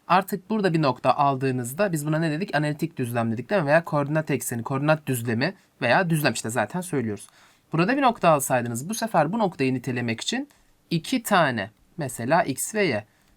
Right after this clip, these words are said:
iki tane bileşene ihtiyacınız olacaktı. O yüzden koordinat düzlemi dediğimiz veya düzlem dediğimizde anlayacağınız şey ey kafa yöne hop masa. Tamam mı? Kalınlığı olmayan bir masa düşünseydik, o tabakayı düşünseydiniz o sizin için düzlem olacaktı.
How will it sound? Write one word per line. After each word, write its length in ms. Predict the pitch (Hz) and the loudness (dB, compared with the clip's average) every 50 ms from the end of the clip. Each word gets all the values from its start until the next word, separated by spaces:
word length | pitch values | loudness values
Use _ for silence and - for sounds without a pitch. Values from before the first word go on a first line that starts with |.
| _ - | _ -8
iki 260 | 170 165 - 262 262 | -8 -6 -4 -4 -4
tane 320 | - 247 226 208 185 160 | 2 2 2 4 4 2
bileşene 440 | 151 143 139 127 - 135 123 120 113 | 2 2 2 0 0 -2 -2 -2 -4
ihtiyacınız 500 | 107 - 117 110 104 104 107 104 98 110 | -2 -2 -2 -2 -2 -4 -6 -12 -10 -10
olacaktı. 460 | 107 104 104 - 101 - - - - _ _ _ - _ _ _ _ - | -10 -10 -10 -14 -16 -18 -18 -20 -20 _ _ _ -20 _ _ _ _ 0
O 120 | 165 196 | 2 2
yüzden 300 | 233 214 214 175 151 - | 2 4 4 2 2 2
koordinat 600 | - 170 165 170 170 165 202 233 233 226 - - | 2 2 2 2 2 2 0 0 0 0 0 -2
düzlemi 420 | 160 135 120 120 127 110 110 107 | -4 -2 -2 -2 -2 -2 0 0
dediğimiz 480 | 131 147 143 131 117 123 175 202 170 147 | 0 0 0 0 -2 0 -2 -2 -2 -2
veya 320 | 147 151 156 156 131 120 | 2 4 4 4 2 0
düzlem 380 | 127 131 127 143 196 220 226 190 | -4 -4 -2 0 0 0 0 0
dediğimizde 420 | 160 131 120 113 107 104 110 120 | 0 0 0 -2 -2 -2 -4 -4
anlayacağınız 580 | - - 151 156 147 127 117 120 110 107 107 107 | 0 0 2 2 0 -2 -2 -2 -4 -4 -4 -4
şey 260 | - - 202 226 226 _ _ _ _ _ _ _ - | -2 -2 -2 -4 -4 _ _ _ _ _ _ _ 2
ey 140 | 160 180 175 | 2 2 2
kafa 260 | - 160 - - 143 | 0 -4 -2 0 2
yöne 380 | 131 123 127 143 175 208 226 - _ _ | 2 2 2 2 0 0 -2 -4 _ _
hop 280 | - 180 202 - - - | 0 0 0 0 0 0
masa. 340 | 139 127 - - - - _ _ _ _ _ _ | 0 2 2 0 -2 -4 _ _ _ _ _ _
Tamam 220 | - 160 214 226 151 | -4 -2 -2 0 -2
mı? 100 | 120 - | -4 -2
Kalınlığı 460 | - 156 160 175 185 190 190 202 156 | 0 2 2 4 4 6 4 6 6
olmayan 460 | 170 185 185 196 190 170 170 170 151 | 6 6 6 6 4 4 4 2 2
bir 40 | 151 | 0
masa 280 | 170 190 185 190 160 | 0 0 2 0 -2
düşünseydik, 460 | 147 131 - 131 120 - 131 127 - 143 | -4 -4 -4 -4 -2 -2 -2 -2 -2 -4
o 40 | |
tabakayı 540 | 156 - - 135 151 190 180 - 175 143 127 | -4 -2 -2 2 2 2 2 2 0 0 0
düşünseydiniz 540 | 131 - 131 120 117 - 120 156 208 233 202 | -2 -4 -6 -6 -6 -6 -4 -4 -4 -6 -2
o 100 | 151 156 | -2 -2
sizin 220 | 151 151 143 143 135 | -2 -2 -4 -4 -4
için 220 | - - 196 156 | -4 -2 -4 -4
düzlem 320 | 131 123 113 113 110 107 101 | -4 -4 -4 -4 -4 -4 -4
olacaktı. 480 | 98 98 - - - - - - - | -6 -8 -8 -12 -14 -16 -16 -20 -20